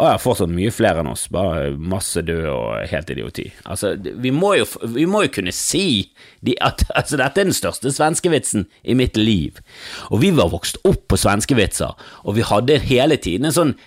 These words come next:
tro i, i bak i hodet om at, men det stemmer jo ikke. <laughs> Sve-, svenskene er veldig mye flinkere enn oss. De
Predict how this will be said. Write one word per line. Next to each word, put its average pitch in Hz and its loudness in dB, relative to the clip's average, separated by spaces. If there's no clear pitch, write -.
tro 123 0
i, 95 2
i 101 2
bak 107 2
i 107 4
hodet 101 4
om 90 2
at, - -6
men 69 -12
det - -8
stemmer - -8
jo - -6
ikke. - -18
<laughs> - -8
Sve-, - -4
svenskene - -4
er - -6
veldig 64 -6
mye 82 -6
flinkere 76 -8
enn 76 -8
oss. - -10
De - -2